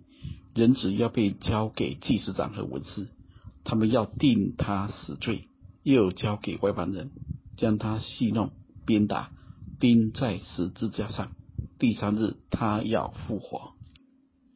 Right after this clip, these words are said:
使徒行传二章二十三节更说到：“他既按着神的定旨先见被交于人，你们就借着无法之人的手，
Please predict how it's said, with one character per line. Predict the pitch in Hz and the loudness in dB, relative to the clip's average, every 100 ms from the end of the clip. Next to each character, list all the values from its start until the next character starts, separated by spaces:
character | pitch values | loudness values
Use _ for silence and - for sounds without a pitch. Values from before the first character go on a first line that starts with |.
| _ _ _ _ - - - - - | _ _ _ _ -16 -16 -16 -20 -14
使 | - - | -6 -2
徒 | 101 98 | 0 2
行 | 107 | 2
传 | 104 131 120 - | 2 0 0 2
二 | 147 110 | 2 2
章 | 113 110 123 | 2 0 0
二 | 131 | -4
十 | - 98 | 0 0
三 | - 98 | 0 -2
节 | 107 107 | -2 -6
更 | - 143 107 | -2 2 2
说 | - 104 | 2 0
到 | 107 101 - _ _ - | 0 -4 -8 _ _ -8
：“他 | - 117 117 | 0 0 0
既 | - 143 120 - | 2 2 2 0
按 | 135 104 | -2 0
着 | - 110 - _ _ | 0 -2 -4 _ _
神 | - - 98 98 - | -2 0 2 0 -4
的 | 113 | -8
定 | - 143 107 | 2 4 4
旨 | - 65 - - | 2 -10 -16 -14
先 | - - 113 107 | -6 2 2 4
见 | - 104 - - _ - | 2 0 -2 -18 _ 0
被 | 151 104 | 2 2
交 | - 107 104 98 | 2 2 2 0
于 | 98 | -2
人， | 92 92 - - _ - - | -2 -6 -10 -20 _ -20 -4
你 | 113 | 4
们 | 104 98 | 4 4
就 | - 120 101 | 4 4 2
借 | - - 143 110 95 | -4 0 2 4 2
着 | 107 - - _ | -2 -4 -10 _
无 | 107 110 | 2 2
法 | 120 127 110 - | 2 -2 -6 -4
之 | 117 107 104 | 2 2 2
人 | 92 71 | 0 -2
的 | - | -8
手， | - - | -6 -8